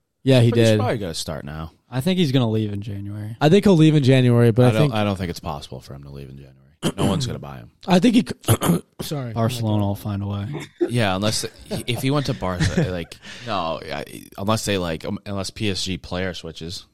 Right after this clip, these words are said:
Speaker 3: Yeah.
Speaker 1: I mean, a lot could happen until January. I would like for him to stay, but I think he p-, could potentially easily leave. Um, but if he were to stay a full season, I think he could get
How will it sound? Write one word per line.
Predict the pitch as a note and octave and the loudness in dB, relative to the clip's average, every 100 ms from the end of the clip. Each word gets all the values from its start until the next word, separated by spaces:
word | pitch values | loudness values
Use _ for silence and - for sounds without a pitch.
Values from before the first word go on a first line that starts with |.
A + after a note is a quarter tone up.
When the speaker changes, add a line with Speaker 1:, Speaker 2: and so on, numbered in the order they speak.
| _ _ - | _ _ -16
Speaker 3:
Yeah. | G#2+ G2+ | -8 0
Speaker 1:
I | F3 | 4
mean, | F3+ | 4
a | D3+ | 4
lot | C#3+ D3+ - | 4 4 2
could | B2 | 0
happen | B2+ B2+ C3 B2 | 2 2 0 -4
until | A2 B2 A2+ | -6 -8 -8
January. | G#2 G#2+ A2+ A#2 | -8 -10 -8 -6
I | G#2+ | -4
would | G#2+ A2 | -4 -4
like | G2+ A2 | -4 -6
for | - B2 | -6 -10
him | B2+ | -8
to | B2+ | -10
stay, | - C3+ | -6 -6
but | A#2+ G#2+ | -4 -8
I | |
think | G2+ G#2+ | -10 -10
he | - | -10
p-, | G#2 | -8
could | - - G#2 | -10 -8 -8
potentially | - G#2 G#2 A2 G#2 | -6 -8 -8 -8 -6
easily | G#2+ G#2 G#2 | -4 -2 -2
leave. | G#2 G2+ A2+ A#2 - _ _ _ _ _ _ | -2 -2 -2 -6 -16 _ _ _ _ _ _
Um, | - G#2+ G#2 G2+ G2 G2 - _ _ _ _ _ | -2 2 4 2 0 -2 -8 _ _ _ _ _
but | B2 | 4
if | B2+ | 6
he | |
were | D#3 E3 | 6 6
to | |
stay | C#3 D#3 | 4 4
a | C3+ | 4
full | B2+ | 2
season, | A2 A#2+ G#2+ | 0 0 -2
I | G#2 | -2
think | A2+ | -2
he | G2+ | -4
could | F#2+ G#2 | -2 0
get | G2+ F#2+ | 0 -2